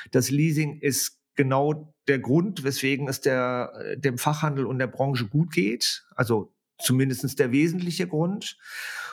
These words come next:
Und von daher ist alles, was sich darum bewegt, existenziell. Ja, also ich würde mal sagen, nur noch die wenigsten Händler können darauf verzichten.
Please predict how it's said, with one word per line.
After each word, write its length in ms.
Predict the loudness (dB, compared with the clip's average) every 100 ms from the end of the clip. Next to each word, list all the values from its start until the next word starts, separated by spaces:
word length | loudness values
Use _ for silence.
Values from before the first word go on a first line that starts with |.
| 2
Und 240 | 4 4
von 180 | 0 0
daher 400 | 0 2 2 0
ist 240 | -2 0
alles, 380 | 0 2 2 0
was 160 | -2 -2
sich 160 | -2
darum 340 | 0 2 2 0
bewegt, 460 | 2 2 0 -2
existenziell. 1080 | -4 -2 -4 0 0 0 0 2 0 -2 -8 -16 _ _ _
Ja, 360 | 2 2 2 -2 -10 -12 -12 0
also 420 | 2 2 0 -4 -14 -20 -16 -10 -8 -10 -12 -10
ich 180 | -10 -10 _ _
würde 400 | -12 -2 2 2
mal 160 | 2 0
sagen, 300 | 0 0 0
nur 100 | 0
noch 140 | -2
die 160 | -4 -2
wenigsten 420 | 0 -2 -2 -2
Händler 360 | 0 0 -2
können 180 | -2 -2
darauf 260 | -2 -2 -4
verzichten. 720 | -4 0 0 0 -2 -2